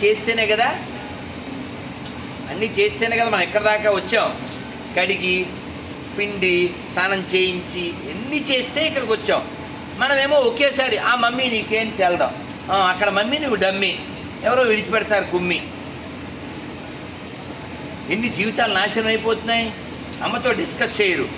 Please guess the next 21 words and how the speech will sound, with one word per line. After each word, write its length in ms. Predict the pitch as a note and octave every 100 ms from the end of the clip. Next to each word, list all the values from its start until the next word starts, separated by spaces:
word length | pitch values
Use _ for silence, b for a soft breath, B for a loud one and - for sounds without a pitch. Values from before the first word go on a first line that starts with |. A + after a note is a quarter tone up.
| -
నాన్నతో 360 | C#3 F3+ G#3+ A3+
డిస్కస్ 500 | F#3 F3+ - G#3+ -
చేయరు. 260 | F3+ C3+ G#2+ - - F#3+
ఎవడో 220 | A#3 C4 C4 B3 B3 B3 -
ఫోన్ 220 | A3 A3+
చేసేస్తాడు, 800 | A3 G#3 A3 - A#3 B3+ - -
ఎవడో 220 | G3 A3
WhatsApp-లో, 680 | A3+ G#3 G#3 A3 G#3+ A3 A3
Instagram-లో 720 | G#3+ G3+ - G#3+ G3 G3+ G#3
కలుస్తాడు. 540 | G3 F#3+ G3 - G#3+ D4 - - -
ఆ, 60 |
బాంబే 460 | C4 - G#3+ A3+ A3
నుంచి 300 | G#3 A3 B3
ఢిల్లీ 220 | G#3 G#3
వెళ్ళిపోయింది 460 | F#3+ E3 E3+ D#3+ C#3+
పనికి 320 | D#3 E3+ -
మాలిన 240 | E3+ D3+
ఒకటి, 220 | C3+ A#2+ - G#2+ - - - -
దాని 180 | F#3 F#3+
పేరు 200 | G#3+ -
శ్రద్ధ. 300 | E3 D#3